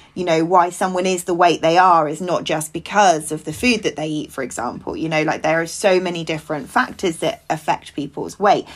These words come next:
but also there are so many different ways that we can look after our health that have nothing to do with nutrition and movement. And, like, yeah, sure, what we eat and the way that we move our body is important, but that's important for everyone, regardless of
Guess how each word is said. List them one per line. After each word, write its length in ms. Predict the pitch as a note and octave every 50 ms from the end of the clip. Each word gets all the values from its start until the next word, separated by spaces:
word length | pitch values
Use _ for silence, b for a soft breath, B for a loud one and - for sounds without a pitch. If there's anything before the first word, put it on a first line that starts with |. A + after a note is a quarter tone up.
| B B B B
but 80 | -
also 320 | - B3 D4 E4+ E4 - B3+
there 160 | A3 G3+ G3+
are 40 | G3+
so 260 | G3+ - A#3 A#3 A#3+
many 260 | A#3+ B3+ B3 B3 A#3+
different 600 | A3 A#3 A3 - - - G3 F3+ F3 E3+ E3 - B B B B B B B B B
ways 520 | - F3+ F3+ G#3+ G#3+ A3 A3 A#3+ B3+ B3
that 120 | - - -
we 120 | - G3
can 200 | G3 - G3 F#3
look 180 | F#3 F#3+ F#3 -
after 380 | F#3+ F3+ F3 - - - F#3
our 160 | E3+ E3 E3 E3+
health 640 | - - G3+ F#3 D3 A#2+ A#2 A#2 G#3 - - _ b b b b b b
that 140 | - - -
have 360 | - A3 G3+ G3+ G3 - - b b b b _
nothing 540 | G3 G3+ A3 A3 G#3+ - - G#3+ G3 F#3+ F#3+
to 140 | F#3+ - F#3
do 520 | F#3+ G3 F#3+ F3+ E3+ D#3+ D#3+ E3 E3 - -
with 180 | - F3+ F3 F3
nutrition 520 | F3+ F3 E3 E3 - F#3 E3+ - - F3
and 120 | E3+ E3+ F3
movement. 600 | F3 F#3 F#3+ G3 F#3+ G#3+ A3+ C4+ D#4+ D#4 B3+ b b b b b b b b b
And, 100 | - G#3+
like, 140 | A3+ A3+ A3
yeah, 220 | - G#3 C4 B3+ A#3+
sure, 240 | B3+ - D#4+ B3+ G3+
what 220 | G3+ A#3 A#3 -
we 100 | A#3+ A#3
eat 560 | - - A3+ G3+ B2+ F#2+ A2 G#3 A#3 F#3+ - _
and 260 | - F#3 F#3 F#3 F#3+ F#3
the 60 | F3+
way 180 | F#3+ G3 F#3+
that 80 | F#3 -
we 80 | F3 F3+
move 220 | F3+ F3+ F3 F#3
our 100 | E3 D#3+
body 300 | - G3+ F#3+ - D#3+ -
is 160 | - G3 G3 F#3+
important, 580 | F#3 F3+ E3+ - G3+ G3 F#3+ F#3+ - D#3 -
but 80 | - D#3+
that's 200 | F#3+ G3+ - -
important 500 | A3 A3 - C4+ C4+ B3+ - A3+ F#3+ G3
for 80 | - -
everyone, 520 | - A3+ A#3+ A#3 A#3+ G#3+ F3+ D#3 D3+ D3+ D#3
regardless 640 | D#3+ D#3 G3+ F#3 F#3 F#3 F#3 G3+ F#3+ F3+ - -
of 120 | F3 D#3+